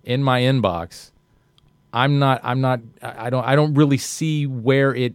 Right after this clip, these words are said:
it grows out of, even though there's a lot of talk. You know, the minority leader, Chuck Schumer, today is, is talking about this could be a turning point. But, you know, I think they have to show us all that they remember how to do that and that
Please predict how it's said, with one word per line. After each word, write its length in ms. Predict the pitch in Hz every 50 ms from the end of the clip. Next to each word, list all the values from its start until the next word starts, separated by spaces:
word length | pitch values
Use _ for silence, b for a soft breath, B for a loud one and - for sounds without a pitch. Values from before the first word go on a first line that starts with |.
| _ -
it 200 | 123 117 - 120
grows 360 | 107 117 127 127 123 117 110
out 260 | 120 120 123 127 117
of, 160 | 101 95 95
even 220 | 104 110 107 110 110
though 100 | 107 107
there's 200 | 107 107 104 101
a 40 | 104
lot 200 | 107 113 117 110
of 80 | 107
talk. 320 | - - 107 104 104 101 -
You 60 | 107
know, 320 | 104 101 101 98 95 - - - -
the 220 | - 107 107 107 101 98
minority 420 | 104 113 110 113 110 113 113 113
leader, 260 | 110 113 113 107 110
Chuck 300 | 98 - - 107 98 -
Schumer, 340 | - - - 135 131 127 123
today 380 | 120 117 107 117 113 113 110 110
is, 100 | 104 107
is 300 | - - 110 101 - _
talking 260 | - - 110 110 113
about 160 | 107 104 104
this 120 | 104 -
could 100 | - 107
be 100 | 101 107
a 60 | 110 107
turning 300 | - 117 113 110 107 104
point. 280 | - 117 113 110 107 b b b b b b b b b b b b b -
But, 240 | 127 123 120 120 - _ _ _ -
you 100 | - 135
know, 220 | 127 127 127 131 -
I 80 | 127 123
think 160 | 139 143 127
they 80 | 143 139
have 160 | 135 131 -
to 60 | 135
show 280 | 120 - 147 139 139 135
us 120 | 131 -
all 260 | - 123 127 135 135
that 120 | 120 120 110
they 140 | 117 120 117
remember 500 | 117 120 120 117 120 127 135 135 127 117
how 140 | 107 117 107
to 100 | 104 98
do 240 | 95 123 139 151
that 280 | 117 87 82 87 90 - _ _ -
and 400 | 120 117 117 113 110 110 104 - b b b b b b b b b b b _ _ _ -
that 340 | 123 127 123 117 117 117